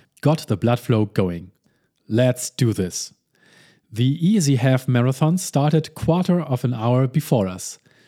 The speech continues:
We just went to the absolute front of the pack after they had left, giggling and anticipating the start of the race.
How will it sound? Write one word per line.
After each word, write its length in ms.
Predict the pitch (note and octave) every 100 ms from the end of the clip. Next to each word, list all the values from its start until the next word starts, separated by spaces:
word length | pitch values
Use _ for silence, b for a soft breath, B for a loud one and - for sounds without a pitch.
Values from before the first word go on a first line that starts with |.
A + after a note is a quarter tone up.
| b b _
We 80 | A#3
just 280 | A3 G3 D#3+
went 220 | F#3 G3
to 160 | - C#3
the 200 | C3+ D#3+
absolute 460 | F#3 - F3 F3
front 320 | - D#3 E3+ -
of 140 | C3
the 80 | C3+
pack 400 | - D#3 D#3 -
after 320 | C3+ C#3 C3 A#2
they 180 | B2
had 180 | A#2+ A#2+
left, 320 | D3 - - - b b C3+
giggling 540 | F3+ F#3 F3+ F3+ D#3+
and 320 | C#3+ C3+ C3+ -
anticipating 800 | C#3+ D3 G#3+ F#3 C#3+ A#2 A#2+ A#2+
the 80 | A2+
start 400 | - D3+ D3+ -
of 140 | B2+
the 80 | C3
race. 480 | A#2+ G2+ F2+ -